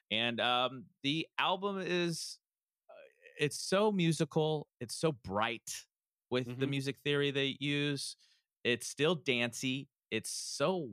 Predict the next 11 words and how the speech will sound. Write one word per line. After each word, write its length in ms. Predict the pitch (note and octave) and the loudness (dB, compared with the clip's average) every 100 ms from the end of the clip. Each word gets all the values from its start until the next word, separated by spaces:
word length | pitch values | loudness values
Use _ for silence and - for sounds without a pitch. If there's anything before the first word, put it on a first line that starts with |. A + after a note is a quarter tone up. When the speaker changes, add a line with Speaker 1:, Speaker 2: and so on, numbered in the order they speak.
| G#2 | -2
Speaker 1:
wonderful. 600 | C3 D3 C#3 - C#3 G#2+ | -2 -2 -4 -6 -6 -4
It 40 | |
makes 260 | B2+ F#3 C#3 | -4 -4 -6
you 80 | |
happy. 600 | G#2+ A2 A2 - A2+ A2 G#2+ _ _ _ _ | -4 -4 -4 -6 -6 -8 -12 _ _ _ _
Speaker 2:
Yeah. 140 | C#3+ D3+ _ _ _ _ _ _ _ - | -8 -8 _ _ _ _ _ _ _ -2
Speaker 1:
I, 200 | B2+ - | -2 0
I 120 | C#3 | 0
would 160 | C#3+ C#3+ | 0 -4
say, 460 | - C3 B2+ B2 - A#2 | 0 4 4 2 -2 -4
and, 260 | A#2 C#3 C#3+ | -2 -4 -4